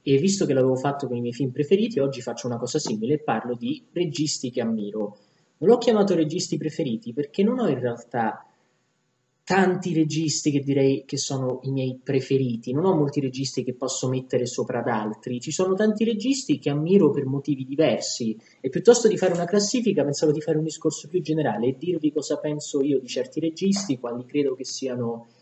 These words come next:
i loro punti forti e quali credo che siano alcuni dei loro, diciamo, punti deboli, e questa è la parte uno, appunto, dei miei registi che ammiro. Uno dei primi registi che mi è venuto in mente è Steven Spielberg.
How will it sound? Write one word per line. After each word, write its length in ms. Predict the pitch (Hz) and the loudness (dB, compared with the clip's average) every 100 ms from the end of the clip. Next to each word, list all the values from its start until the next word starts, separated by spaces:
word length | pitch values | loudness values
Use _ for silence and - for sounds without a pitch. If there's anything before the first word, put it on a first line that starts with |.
| _ _ _ | _ _ _
i 100 | 135 | 0
loro 200 | 139 131 | 2 2
punti 320 | 139 135 190 | 0 -2 2
forti 400 | 202 208 208 147 | 4 4 4 -2
e 60 | - | -2
quali 200 | 135 131 | -2 0
credo 280 | 147 147 135 | 0 0 -2
che 80 | |
siano 300 | 135 - 127 | -4 -2 -2
alcuni 260 | 123 131 120 | -2 -4 -2
dei 100 | 120 | -2
loro, 220 | 120 123 | -2 -4
diciamo, 500 | 113 - 110 113 107 | -6 -8 -4 -2 -4
punti 380 | - 131 120 135 | -4 -6 -4 -2
deboli, 580 | 131 110 - 117 170 220 - _ _ - | 0 -2 -2 0 0 0 -4 _ _ 6
e 240 | 196 202 | 10 10
questa 300 | 202 277 202 | 8 4 4
è 220 | 170 156 - | 4 2 0
la 100 | 160 | 2
parte 380 | 196 190 208 | 2 4 6
uno, 260 | 165 131 139 | 6 6 0
appunto, 500 | 147 117 113 - 160 | -4 -6 -6 -2 -2
dei 180 | 131 127 | 0 -2
miei 280 | 123 123 - _ | -2 -4 -6 _
registi 600 | 180 190 139 143 - 123 | 0 2 2 -4 -4 -4
che 120 | 117 | -4
ammiro. 480 | 104 101 101 104 - _ _ _ _ _ _ _ _ _ _ | -4 -4 -6 -6 -10 _ _ _ _ _ _ _ _ _ _
Uno 200 | 214 254 | 6 8
dei 140 | 202 - | 10 8
primi 240 | 202 190 | 8 8
registi 440 | 175 160 202 - | 6 4 2 2
che 80 | 151 | 2
mi 120 | 156 | 2
è 20 | 151 | 0
venuto 240 | 165 247 | -2 0
in 80 | 220 | 2
mente 320 | 160 160 135 | 2 2 0
è 60 | 127 | 0
Steven 320 | - 120 120 | -2 -6 -6
Spielberg. 580 | - 113 104 110 104 | -8 -10 -8 -8 -8